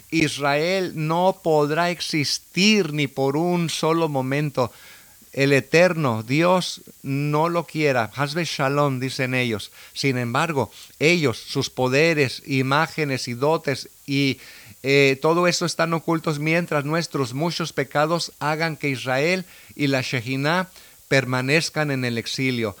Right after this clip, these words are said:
Debemos saber que estos dos grandes poderes pueden operar su fuerza y pueden afectar, incluso afectar totalmente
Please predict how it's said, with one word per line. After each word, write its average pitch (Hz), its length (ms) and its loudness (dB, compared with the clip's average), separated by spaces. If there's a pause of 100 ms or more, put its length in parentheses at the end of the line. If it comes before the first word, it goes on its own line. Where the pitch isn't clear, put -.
(240)
Debemos 156 460 2
saber 156 420 0
que 156 160 0
estos 160 280 -2
dos 156 180 0
grandes 156 440 0
poderes 151 580 0 (220)
pueden 160 340 2
operar 147 580 0
su 147 180 -6
fuerza 165 680 0
y 139 200 0
pueden 151 580 -4
afectar, 135 680 -2
incluso 139 720 -2
afectar 135 520 -4
totalmente 160 800 -4